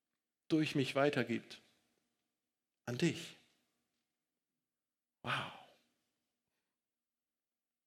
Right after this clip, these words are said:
Das ist das also, was Jesus meinte, „Bleibt mit mir verbunden. Bleibt in meiner Liebe.“ Dieses Bleiben an Jesus dran, in seiner Nähe, das ist ja nicht kompliziert, das ist auch nicht etwas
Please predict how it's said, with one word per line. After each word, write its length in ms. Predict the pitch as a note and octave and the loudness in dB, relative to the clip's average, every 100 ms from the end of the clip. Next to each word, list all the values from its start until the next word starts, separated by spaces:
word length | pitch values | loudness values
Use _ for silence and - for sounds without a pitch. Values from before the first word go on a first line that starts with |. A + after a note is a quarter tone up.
| _ _ _ | _ _ _
Das 180 | D3 D#3+ | -2 0
ist 160 | - A#2+ | 0 -2
das 160 | A2 | -2
also, 220 | A2+ A2+ G#2 | -2 -2 -2
was 160 | G2 | -2
Jesus 320 | B2+ A#2+ - | -2 -2 -2
meinte, 460 | A#2+ A2+ A2 G2+ F#2+ - - _ _ - | 2 2 0 -4 -6 -14 -20 _ _ 0
„Bleibt 380 | A2 G#2 G2 A2+ | 2 2 0 -4
mit 160 | G#2 | -2
mir 160 | A2+ G#2 | -2 -4
verbunden. 800 | - G2 A#2 A2+ G2+ - F#2+ F#2+ - _ _ _ _ _ _ - | -6 -4 0 0 -2 -6 -10 -10 -18 _ _ _ _ _ _ 0
Bleibt 380 | C3+ B2 A#2+ - | 4 4 2 4
in 120 | A#2+ | 4
meiner 300 | A#2 A2+ A2 | 6 6 4
Liebe.“ 380 | G#2+ B2 A#2 A2+ - _ _ _ _ _ _ _ _ - | 4 0 -2 -8 -16 _ _ _ _ _ _ _ _ 2
Dieses 260 | B2+ C3 - | 6 6 6
Bleiben 540 | D3 D3 E3+ D#3+ C3+ | 8 10 10 10 6
an 140 | C3+ | 4
Jesus 500 | C3 E3 D#3+ D#3 - | 10 10 12 8 2
dran, 300 | D3+ D#3 F3 | 6 8 8
in 120 | D3 C3+ | 6 8
seiner 300 | D#3 D#3+ D3 | 8 10 8
Nähe, 280 | F3 E3 | 10 10
das 160 | D3 D3+ | 10 6
ist 120 | G3+ | 8
ja 80 | F3 | 8
nicht 160 | E3 - | 8 6
kompliziert, 640 | F#3+ E3+ E3+ F3+ A3 F#3+ | 6 8 4 12 12 12
das 120 | D#3 | 8
ist 100 | E3 | 6
auch 100 | F3+ | 6
nicht 160 | F#3 F#3 | 8 6
etwas 300 | F3 E3+ | 10 10